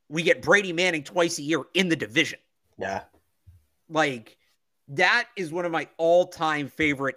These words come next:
Speaker 1: N F L what-ifs. But didn't happen, and Brady held them off.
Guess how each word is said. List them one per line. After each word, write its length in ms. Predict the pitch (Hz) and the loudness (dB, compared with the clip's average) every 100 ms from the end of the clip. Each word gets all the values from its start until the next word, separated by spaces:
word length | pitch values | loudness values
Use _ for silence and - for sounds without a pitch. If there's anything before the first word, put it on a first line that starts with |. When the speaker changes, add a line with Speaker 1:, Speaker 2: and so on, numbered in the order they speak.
| - | -4
Speaker 1:
N 100 | 151 | -2
F 160 | 143 143 | -2 -2
L 140 | 131 | -2
what-ifs. 420 | 120 113 90 - _ _ _ _ _ _ _ _ | 0 -4 -6 -18 _ _ _ _ _ _ _ _
But 260 | 247 247 185 - _ _ _ _ _ - | 6 6 4 -6 _ _ _ _ _ -4
didn't 220 | 180 185 | -4 2
happen, 440 | 185 185 190 180 185 | 4 4 0 -4 -6
and 200 | 151 147 | -6 -4
Brady 260 | 135 165 160 | 2 2 4
held 180 | 165 151 | 2 2
them 80 | |
off. 240 | 135 107 | -2 -6